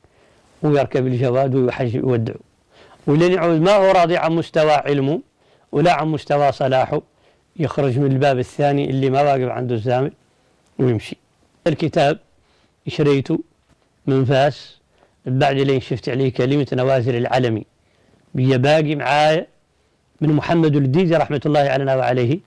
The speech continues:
إنه، آه، بسنده عن محمد حيد سيدي عبد الرحمن من الشريف أحمد الولي إنه ينتسب لي،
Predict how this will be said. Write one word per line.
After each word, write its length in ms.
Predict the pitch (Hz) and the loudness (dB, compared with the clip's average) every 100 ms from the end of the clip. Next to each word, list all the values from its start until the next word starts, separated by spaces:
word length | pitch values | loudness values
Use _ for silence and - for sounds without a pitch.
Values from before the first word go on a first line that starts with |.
| _ _ _ - | _ _ _ -4
إنه، 360 | 143 143 147 - _ _ _ _ _ _ _ _ | 0 2 0 -2 _ _ _ _ _ _ _ _
آه، 380 | 131 123 117 - - | -2 0 0 -2 -4
بسنده 800 | 143 - 151 139 139 139 156 285 - _ _ _ _ _ | -2 0 0 2 2 2 2 -2 -8 _ _ _ _ _
عن 400 | - 131 151 135 - _ _ _ _ - | -6 -2 -2 -2 -6 _ _ _ _ -10
محمد 260 | - 165 | -2 0
حيد 240 | 135 190 175 | 0 2 2
سيدي 240 | - 175 | 2 0
عبد 200 | 151 151 | 2 2
الرحمن 500 | 151 147 151 147 180 - _ _ _ _ | 0 0 0 -2 -2 -6 _ _ _ _
من 80 | 156 | -2
الشريف 260 | 143 - 165 | -2 0 0
أحمد 240 | 135 147 | 0 0
الولي 380 | 143 147 151 277 _ _ _ _ _ - | 2 2 2 -2 _ _ _ _ _ -4
إنه 140 | 143 | 0
ينتسب 440 | 131 135 - 151 135 | 2 0 -2 -2 0
لي، 280 | 139 165 | 2 0